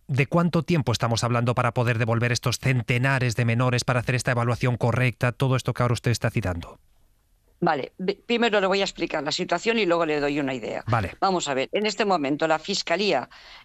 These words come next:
Speaker 2: eh, de Área de Ceuta consta de nueve fiscales, que en la realidad son ocho porque hay una, un compañero que está de baja.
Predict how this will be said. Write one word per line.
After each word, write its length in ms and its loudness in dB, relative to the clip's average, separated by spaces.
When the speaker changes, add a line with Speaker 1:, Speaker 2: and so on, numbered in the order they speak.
Speaker 2:
eh, 220 2
de 120 2
Área 260 2
de 120 -4
Ceuta 420 -4
consta 420 0
de 240 0
nueve 320 0
fiscales, 680 -6
que 240 -4
en 100 0
la 80 2
realidad 380 0
son 200 -2
ocho 260 -2
porque 200 -4
hay 140 -2
una, 260 0
un 80 -6
compañero 480 -2
que 80 -8
está 220 -2
de 100 0
baja. 320 -8